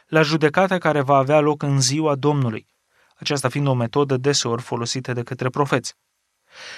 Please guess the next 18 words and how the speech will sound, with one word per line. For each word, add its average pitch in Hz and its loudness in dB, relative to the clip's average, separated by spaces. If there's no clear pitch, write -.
Ziua 196 6
Domnului 190 6
este 165 4
unul 175 4
din 147 -2
termenii 151 0
adesea 143 0
greu 147 4
înțeleși, 120 -4
dar 151 2
și - 0
unul 165 2
din 139 -2
cei 156 -2
mai 151 -2
importanți 131 0
din 127 -2
Scriptură. 135 -6